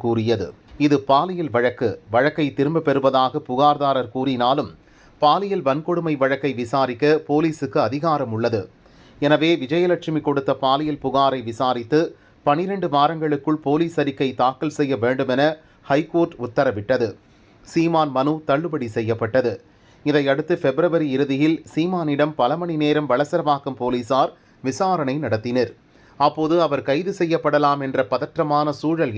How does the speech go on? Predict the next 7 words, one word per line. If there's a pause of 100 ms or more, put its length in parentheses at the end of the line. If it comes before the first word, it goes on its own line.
ஏற்பட்டது. (1120)
இதையடுத்து (120)
ஹைகோர்ட்
உத்தரவை
எதிர்த்து (160)
சீமான்
சுப்ரீம்